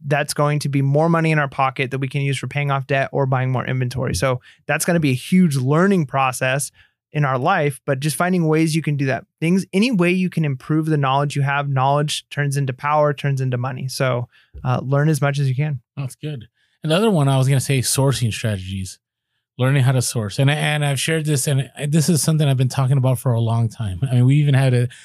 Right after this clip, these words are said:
Speaker 2: a, an episode that said "Thrift stores no more" or something like that. Like, we're done. But the market's changing, right? It's, I will say, you know, thrift stores are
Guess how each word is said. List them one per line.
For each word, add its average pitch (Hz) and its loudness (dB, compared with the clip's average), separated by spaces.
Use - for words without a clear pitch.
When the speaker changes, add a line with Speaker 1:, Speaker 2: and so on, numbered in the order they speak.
Speaker 2:
a, 120 0
an 135 0
episode 127 2
that 123 2
said 120 0
"Thrift 131 2
stores 127 2
no 120 4
more" 110 2
or 98 0
something 127 2
like 113 -2
that. 110 -6
Like, 110 -8
we're 117 0
done. 113 0
But 156 0
the 147 0
market's 180 0
changing, 165 2
right? 156 2
It's, 160 0
I 165 0
will 180 6
say, 165 2
you 165 4
know, 151 4
thrift 147 2
stores 175 2
are 135 2